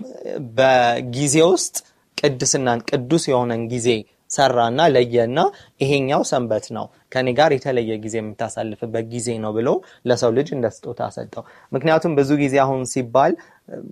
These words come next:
ስናስበውም እግዚአብሔር ሰውን ገና በመጀመሪያው ቀን ፈጥሮ አዳምን ያንን ሁሉ ነገር ሲፈጥር ማሳየት ይችል ነበረ።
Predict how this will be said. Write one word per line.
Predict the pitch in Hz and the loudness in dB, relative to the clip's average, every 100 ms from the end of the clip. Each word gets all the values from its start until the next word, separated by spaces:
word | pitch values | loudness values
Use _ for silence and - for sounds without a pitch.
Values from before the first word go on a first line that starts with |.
| - | -8
ስናስበውም | - 143 143 135 - 127 135 190 - | -4 0 0 0 0 2 2 0 -2
እግዚአብሔር | 127 131 131 135 135 | 2 2 4 0 -2
ሰውን | 139 139 196 - _ - | 0 0 0 -4 _ 2
ገና | 175 175 | 4 4
በመጀመሪያው | 147 139 131 127 123 120 | 2 2 2 4 4 2
ቀን | - 123 | 0 -4
ፈጥሮ | 127 120 123 | -4 -2 2
አዳምን | 120 120 123 143 381 - _ - | 2 4 2 2 0 -4 _ 0
ያንን | 139 151 156 | 2 2 0
ሁሉ | 175 185 180 | 0 0 2
ነገር | 143 123 117 | 2 2 0
ሲፈጥር | - 127 127 160 | -2 -6 -4 -2
ማሳየት | 151 127 110 107 - | -2 0 0 -2 -4
ይችል | - 139 | 0 0
ነበረ። | 101 101 - | -2 -8 -10